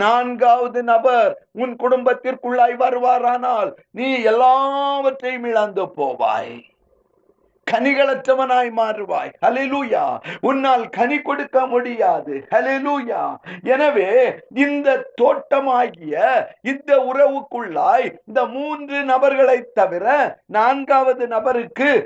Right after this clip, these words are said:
நாம் இடம் கொடுக்க கூடாது. ஹல்லேலூயா. ஹல்லேலூயா. எடுத்து வாசியுங்கள், உன்னத பாட்டின் புஸ்தகம் இரண்டாவது அதிகாரம் பதினைந்தாவது வசனம்.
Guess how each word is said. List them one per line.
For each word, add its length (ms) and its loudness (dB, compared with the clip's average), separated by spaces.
நாம் 200 0
இடம் 320 -4
கொடுக்க 400 -4
கூடாது. 500 -4
ஹல்லேலூயா. 680 0
ஹல்லேலூயா. 640 0
எடுத்து 300 -2
வாசியுங்கள், 720 0
உன்னத 280 2
பாட்டின் 420 -2
புஸ்தகம் 600 0
இரண்டாவது 560 0
அதிகாரம் 680 0
பதினைந்தாவது 680 -2
வசனம். 560 -12